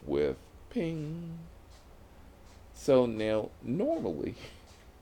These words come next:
<laughs> which, of course, there is no normal when it's coming to be Diary of a Rideshare.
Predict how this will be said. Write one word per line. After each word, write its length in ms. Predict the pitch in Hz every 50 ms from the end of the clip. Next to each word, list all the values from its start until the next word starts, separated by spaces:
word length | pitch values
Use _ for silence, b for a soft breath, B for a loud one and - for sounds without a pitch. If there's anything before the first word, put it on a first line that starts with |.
| - - - - - - -
<laughs> 840 | - - - - - - - - - - - - - - - - -
which, 500 | - 92 85 73 - - - - - - - - - - -
of 220 | - 90 85 - -
course, 640 | - - 113 87 - - 73 - - - - - - - - - - - - - - - - - - - - - - - - - - - - - - -
there 320 | 101 101 95 87 82 80 87
is 200 | 90 85 - 92
no 180 | 87 82 76
normal 440 | 73 76 80 80 80 80 73 71 71 71
when 140 | 76 76 78
it's 140 | 78 - -
coming 380 | - - 82 78 76 73 71 -
to 80 | - -
be 340 | 62 71 67 69 67 62 57 53 - - -
Diary 420 | - 82 80 82 80 78 - 78 73
of 140 | 69 67
a 100 | - -
Rideshare. 680 | 73 92 110 107 92 71 - - 73 57 60 80 92